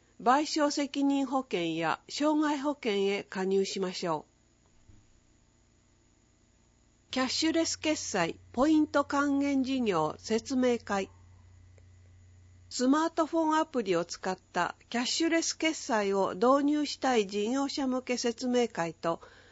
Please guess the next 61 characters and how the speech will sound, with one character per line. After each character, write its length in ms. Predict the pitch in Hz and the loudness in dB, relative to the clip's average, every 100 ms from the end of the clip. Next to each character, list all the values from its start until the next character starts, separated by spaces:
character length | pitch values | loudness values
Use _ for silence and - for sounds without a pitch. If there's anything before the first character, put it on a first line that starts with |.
| - _ _ | -20 _ _
キ 120 | 254 | -2
ャ 20 | |
ッ 60 | 247 | -2
シ 200 | - 320 | 0 -2
ュ 40 | |
レ 120 | 302 320 | 0 0
ス 160 | - | -2
決 240 | - 302 - | -2 -4 -2
済 300 | 233 208 190 | 2 2 4
を 120 | 185 | 2
利 200 | 196 247 | 0 0
用 180 | 277 277 | 2 0
し 120 | - | -2
た 180 | 269 226 | 0 0
い 80 | |
市 160 | 214 302 | 0 0
民 260 | 277 233 202 | 2 2 0
の 100 | 190 | 0
皆 320 | 220 254 262 | 0 0 0
さ 200 | 269 240 | 0 0
ん 120 | 240 | 0
向 120 | 240 | -2
け 160 | - 226 | -2 -2
の 220 | 220 214 | 0 0
説 340 | - 233 - | 0 -2 0
明 220 | 269 277 240 | 0 0 -2
会 320 | 180 170 165 | -2 -2 -2
を 160 | 151 | -2
そ 180 | - 220 | -2 -2
れ 100 | 247 | -2
ぞ 160 | 247 226 | 0 -2
れ 160 | 190 | -2
開 280 | 160 - 220 | -4 -4 -4
催 260 | 214 202 202 | -4 -6 -6
し 180 | - 190 | -6 -4
ま 140 | 185 | -4
す。 200 | - - _ _ _ _ _ _ _ _ _ _ _ _ _ _ _ 190 | -8 -16 _ _ _ _ _ _ _ _ _ _ _ _ _ _ _ -4
事 180 | 208 | 0
業 240 | 262 320 330 | 2 2 2
者 200 | 349 302 | 0 0
向 120 | 294 | 0
け 160 | 294 285 | 0 -2
説 320 | 277 269 277 | -2 -2 -2
明 200 | 302 277 | -2 -2
会 260 | 226 190 | -2 -2
で 140 | 175 175 | -2 -2
は、 220 | 170 170 - _ _ _ _ | -2 -2 -8 _ _ _ _
キ 100 | - | -4
ャ 40 | 247 | -4
ッ 40 | |
シ 200 | 226 330 | -2 0
ュ 20 | |
レ 140 | 320 330 | 2 0
ス 140 | 302 | -2
決 240 | - 320 - | -2 -2 0
済 280 | 254 208 | 0 2
の 200 | 190 175 | 2 2
導 280 | 175 247 262 | 2 2 2
入 200 | 262 254 | 0 0
か 200 | 247 240 | 0 0
ら 240 | 226 214 | 2 0